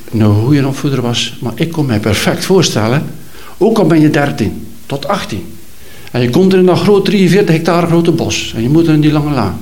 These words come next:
En een immens gebouw. En ik had ook nogal veel kleintjes, dertien, veertien, vijftien zo. Eh, dat, dat, dat, dat heeft een ongelooflijk impact op je. En dan kon ik bij, bij die macho's,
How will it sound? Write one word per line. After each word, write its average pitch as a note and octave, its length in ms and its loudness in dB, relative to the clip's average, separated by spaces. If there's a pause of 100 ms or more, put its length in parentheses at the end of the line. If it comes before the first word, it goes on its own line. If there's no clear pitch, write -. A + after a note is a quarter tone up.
En A#2+ 80 -2
een C#3 60 0
immens E3 320 2
gebouw. D3+ 520 0 (1900)
En D#3+ 120 2
ik - 80 -2
had F#3+ 140 2
ook E3 100 2
nogal A#2 220 2
veel D#3 120 4
kleintjes, C#3 500 2
dertien, B2 280 -2
veertien, B2+ 320 0
vijftien A2+ 480 0
zo. A2+ 180 -6 (560)
Eh, A2+ 360 0 (360)
dat, - 180 -8
dat, - 160 -10
dat, A2 200 -4 (100)
dat G#2+ 180 -2
heeft - 200 -6
een B2 100 0
ongelooflijk B2+ 500 -2
impact A#2+ 440 -2
op - 140 -6
je. B2 80 -4
En C3+ 120 0
dan D#3+ 120 0
kon G#3 180 2
ik G#3 340 2
bij, C#3 300 2
bij C#3 140 2
die C3 120 2
macho's, D#3 600 0